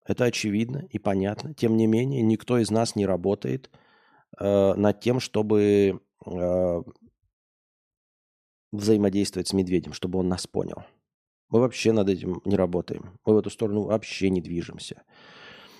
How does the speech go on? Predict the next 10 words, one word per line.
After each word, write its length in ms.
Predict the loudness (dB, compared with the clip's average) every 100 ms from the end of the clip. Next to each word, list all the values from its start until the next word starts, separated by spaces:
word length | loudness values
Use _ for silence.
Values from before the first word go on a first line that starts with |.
| _
Никак, 520 | 2 4 4 2 0
потому 300 | -4 0 0
что, 280 | 0 0 -2 0
м, 180 | 0
не 140 | 2 2
представляет 640 | 2 0 0 0 2 2
для 100 | 2
нас 200 | 2 2
это 180 | 0 0
интереса. 600 | -2 0 -2 -2 -6 -12